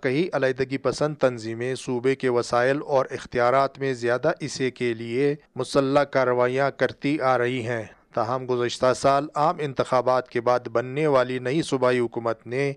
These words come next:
امن و امان برقرار رکھنے کے لیے متعدد اقدامات کیے، جس کی بدولت گزشتہ برسوں کی نسبت صورتحال میں بہتری دیکھی جا رہی ہے۔ وزیر اعلیٰ بلوچستان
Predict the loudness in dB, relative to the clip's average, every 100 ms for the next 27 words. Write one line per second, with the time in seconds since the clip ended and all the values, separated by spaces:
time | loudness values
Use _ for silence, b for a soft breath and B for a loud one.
0 | -6 -6 0 4 4 4 2 2 0 2
1 | 2 4 2 -2 -4 -4 -2 0 0 0
2 | 2 2 2 -2 -4 -6 0 2 4 2
3 | 0 -4 -2 -2 -6 _ _ -8 -8 -6
4 | -4 -2 2 2 2 0 _ -4 0 0
5 | 2 2 4 0 2 0 0 -2 -2 0
6 | 0 0 0 0 2 2 4 2 0 -4
7 | 0 -2 0 0 0 0 -4 -2 0 2
8 | 2 0 -2 -6 -10 _ _ -6 -4 0
9 | 2 4 6 4 2 0 0 -2 0 2
10 | 2